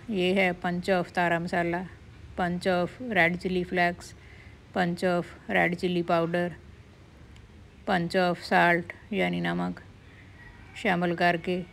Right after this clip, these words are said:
इनको अच्छे से मिक्स कर लिया है।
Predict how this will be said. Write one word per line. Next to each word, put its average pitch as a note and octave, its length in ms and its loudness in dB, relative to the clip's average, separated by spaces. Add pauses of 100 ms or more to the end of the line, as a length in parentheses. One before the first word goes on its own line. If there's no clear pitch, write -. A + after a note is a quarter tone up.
(760)
इनको F#3 360 0
अच्छे F3+ 320 0
से F3 120 -2
मिक्स E3+ 260 -6
कर F3+ 200 2
लिया F3+ 300 0
है। F3+ 220 -4